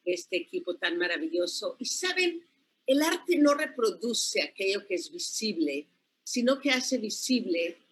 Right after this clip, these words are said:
aquello que no siempre lo es. Y voy a preguntar a mi invitado,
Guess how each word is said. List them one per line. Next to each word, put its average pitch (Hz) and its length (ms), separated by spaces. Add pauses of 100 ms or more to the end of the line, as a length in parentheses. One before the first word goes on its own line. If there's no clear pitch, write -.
aquello 233 500
que 180 120
no 170 240
siempre 151 560
lo 135 160
es. - 420 (380)
Y 247 80
voy 311 100
a 359 100
preguntar 233 520
a 233 40
mi 202 100
invitado, 165 760